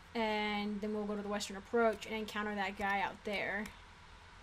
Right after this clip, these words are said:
Uh, maybe we should do... Let's do all new Fated for her.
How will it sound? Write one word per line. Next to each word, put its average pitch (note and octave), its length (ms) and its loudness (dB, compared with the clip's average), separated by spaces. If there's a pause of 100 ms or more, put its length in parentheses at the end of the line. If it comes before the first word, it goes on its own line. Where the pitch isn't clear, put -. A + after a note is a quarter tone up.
(1800)
Uh, A3 260 8
maybe C#4 240 4
we C#4+ 140 2
should B3+ 200 0
do... A#3+ 640 10
Let's C4+ 160 4
do E4+ 580 2
all C4 500 8
new B3 600 8
Fated A#3+ 480 8
for G#3+ 240 0
her. G#3 560 0